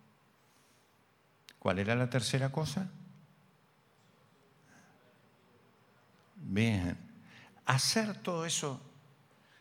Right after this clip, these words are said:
generando hábitos saludables en mi casa, aprendiendo a ordenar la agenda de la vida en mi casa, ser un referente sólido en mi casa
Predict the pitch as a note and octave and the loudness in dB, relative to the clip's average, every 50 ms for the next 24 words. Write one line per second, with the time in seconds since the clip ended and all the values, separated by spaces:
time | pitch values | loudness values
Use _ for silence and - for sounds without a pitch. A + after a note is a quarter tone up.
0 | _ - D3+ D#3 - - F#3+ F#3 F3+ F#3 G3 A3 A3 G#3+ F#3+ F#3+ F#3+ G3+ F#3 F#3+ | _ -18 -16 -12 -4 -4 -2 -2 -2 -2 0 0 0 2 2 4 2 2 2 0
1 | E3+ - - D3 - - D3 C3+ B2 B2 B2 C3+ C#3+ C#3+ D3 D3 C3+ - D3 C3 | -4 -4 -6 -6 -2 -2 -2 0 0 0 2 2 2 2 0 -4 -4 -4 -2 0
2 | B2+ B2+ C3 B2+ - C3 G#2 - - - - - - - - - - - _ - | 0 0 0 0 0 0 0 0 -2 -8 -8 -10 -14 -18 -20 -20 -20 -20 _ -20
3 | - - - - - - - - - _ - E3 D#3+ E3+ - F#3+ F#3+ F#3+ F#3+ G3 | -20 -20 -20 -20 -20 -20 -20 -20 -20 _ -2 -2 -2 0 -2 -2 -2 0 -2 -2
4 | F#3+ B3 B3 B3 A3 G#3 F#3 E3 D3 C3+ C3 B2+ B2 B2 B2 B2+ C#3 D#3+ D#3+ D#3 | 0 0 0 2 2 6 6 8 8 8 6 4 4 4 4 6 6 4 2 2
5 | D3 D3 B2 A2 G#2 - - - - F3+ F3+ D3+ B2+ G#2 F#2+ F#2+ F#2+ G#2 B2 D#3+ | 2 2 2 2 2 0 -4 -4 -2 -2 0 0 0 0 0 0 0 0 0 -2
6 | E3 C#3+ A2+ G#2+ G#2 A#2 C3+ E3 D3 G#2 E2 E2+ E2+ D#2+ E2 - - - - - | 0 0 0 0 0 0 0 0 0 0 -2 -2 -2 -4 -6 -12 -18 -20 -20 -18
7 | - - C#3+ D#3 D#3 D#3 D3+ D3+ D3+ D3 D3 - A2+ - - - - - - - | -4 -2 0 0 0 0 0 0 0 0 0 -2 -2 -2 -2 -6 -8 -10 -12 -16
8 | - - - - - - - - - - - - - - - A3 A#3 A#3 A3+ G#3 | -20 -20 -20 -20 -20 -20 -18 -18 -16 -16 -10 -4 -4 -2 0 0 0 0 0 0
9 | F#3+ - - E3 D3 C#3+ - - C3+ D3 D#3+ F3+ F3+ - - D#3+ C#3+ - - - | 0 0 0 0 0 0 0 0 2 2 2 2 0 0 2 2 2 4 4 4
10 | F3+ F3+ F3 D#3+ D#3 D3 C#3 C#3+ C#3+ C#3 C#3+ - - - - C3 D3+ E3 F3 E3+ | 4 4 4 4 4 6 6 6 6 4 2 -8 -10 -6 -4 -4 -2 -2 -2 -4
11 | E3 E3 E3 C3+ - D#3 - - - - E3+ - | -4 -4 -4 0 2 2 2 2 -2 -10 -10 -12